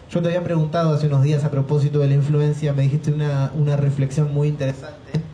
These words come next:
que te la voy a pedir para, para cerrar esta charla, pero primero hablemos de una mujer policía. Es algo que en tu contexto familiar te resulta muy cercano. No sos un improvisado hablando a propósito de eso.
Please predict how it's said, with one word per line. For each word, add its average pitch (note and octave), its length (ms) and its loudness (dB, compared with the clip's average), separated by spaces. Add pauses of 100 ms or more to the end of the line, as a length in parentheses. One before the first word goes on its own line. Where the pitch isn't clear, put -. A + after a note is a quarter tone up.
(400)
que C#3+ 220 2
te C#3 140 -2
la C#3 80 2
voy D3 140 4
a D3+ 100 0
pedir D3+ 280 0
para, C3+ 420 0
para D3+ 180 0
cerrar E3+ 380 0
esta D#3+ 240 0
charla, D3+ 420 2 (220)
pero E3 140 0
primero F#3 300 2
hablemos A3 440 2
de F3+ 300 0 (680)
una G3 200 2
mujer F#3+ 380 0
policía. D3+ 680 0 (960)
Es G3+ 500 -2 (300)
algo E3+ 320 2
que F3+ 100 -2
en D3+ 100 2
tu D#3+ 140 2
contexto E3+ 480 0
familiar E3 460 2
te F3+ 100 0
resulta F3 340 0
muy F3 140 0
cercano. F3 500 0 (720)
No E3 80 2
sos F3 200 2
un G3+ 100 0
improvisado F3+ 840 2
hablando D#3 420 2
a C3+ 40 0
propósito C3+ 560 0
de B2+ 120 2
eso. B2 200 -2